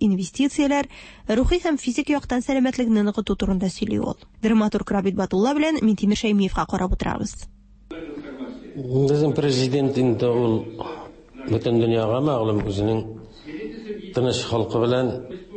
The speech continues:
Speaker 2: демократичный сүз иреге кую белән аңа бик кыен. Ул ике ут арасында. Беренчедән, ул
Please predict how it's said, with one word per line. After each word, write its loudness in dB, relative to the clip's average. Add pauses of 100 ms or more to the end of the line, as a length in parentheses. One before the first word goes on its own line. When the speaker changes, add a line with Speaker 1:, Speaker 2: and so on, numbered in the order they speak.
(120)
Speaker 2:
демократичный -2
сүз 0
иреге 2 (560)
кую 2
белән 0 (720)
аңа 2
бик 0
кыен. 2 (1120)
Ул 0 (1500)
ике 0
ут 0
арасында. 0 (2250)
Беренчедән, 2
ул 0